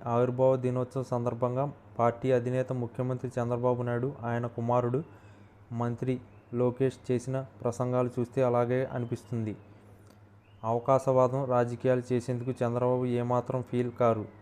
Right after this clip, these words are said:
ఇప్పుడు లోకేష్ కూడా అదే బాటలో పయనిస్తూ అబద్ధాలు చెప్పడంలో తండ్రితో పాటు పోటీ పడుతున్నారన్న విమర్శలు ఎదురు-, ఎదుర్కొంటున్నారు. అబద్ధాలు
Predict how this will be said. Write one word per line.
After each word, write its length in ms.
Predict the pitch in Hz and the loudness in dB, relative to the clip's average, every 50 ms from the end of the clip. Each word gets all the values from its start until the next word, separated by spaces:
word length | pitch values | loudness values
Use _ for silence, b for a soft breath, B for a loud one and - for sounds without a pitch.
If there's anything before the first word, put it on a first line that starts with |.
| - - - - - - - - - - - - - - - - - - _ _ - - _ - - _ - - 131 | -20 -20 -20 -20 -20 -20 -20 -20 -20 -20 -20 -20 -20 -20 -20 -20 -20 -20 _ _ -20 -20 _ -20 -20 _ -18 -10 -10
ఇప్పుడు 240 | 120 113 - 131 | -10 -6 -2 -2
లోకేష్ 420 | 131 123 123 127 123 - 139 131 - | 0 2 2 2 4 4 2 2 2
కూడా 260 | - - 127 131 131 | 0 2 4 4 4
అదే 280 | - - 120 120 131 131 | 4 2 2 4 2 4
బాటలో 400 | 127 127 127 123 - 135 131 131 | 6 4 4 4 4 2 0 2
పయనిస్తూ 500 | 127 127 123 123 127 123 - - 139 135 | 2 0 0 0 0 -2 -4 -4 -2 0
అబద్ధాలు 540 | 127 120 120 123 120 120 120 127 127 127 123 - | 0 2 2 2 2 4 4 4 4 4 2 0
చెప్పడంలో 420 | 123 120 - 123 127 127 127 127 | 0 0 2 0 0 2 2 0
తండ్రితో 500 | 127 - 127 120 120 117 - 123 - 131 | 0 -2 -2 -2 -2 -4 -6 -2 -2 -2
పాటు 360 | 123 - 127 123 123 123 139 147 - B B B B B B B B B B B B B - - - - - - - - - - - - - - - - - - - - | 0 2 2 2 2 2 -2 -6 -6 B B B B B B B B B B B B B -20 -20 -20 -20 -20 -20 -20 -20 -20 -20 -20 -20 -20 -20 -20 -20 -20 -20 -6 -2
పోటీ 240 | 127 123 120 139 131 | -2 -2 0 -2 -4
పడుతున్నారన్న 680 | 127 - 131 127 123 131 127 127 127 123 127 127 131 | 0 0 0 0 0 -2 0 2 2 4 4 2 2
విమర్శలు 440 | 127 123 120 120 123 120 - 131 131 | 0 0 0 0 0 -2 -2 0 0
ఎదురు-, 500 | 127 120 120 123 123 127 - - 123 - | 0 2 2 2 2 2 2 -2 -4 -4
ఎదుర్కొంటున్నారు. 720 | 123 117 123 123 120 131 120 117 123 117 113 110 107 107 - - | -2 0 0 0 0 -2 -2 -2 -2 0 0 0 -2 -4 -6 -4
అబద్ధాలు 580 | - 110 113 120 120 120 120 131 127 127 127 | -4 -2 0 0 0 2 4 4 4 4 0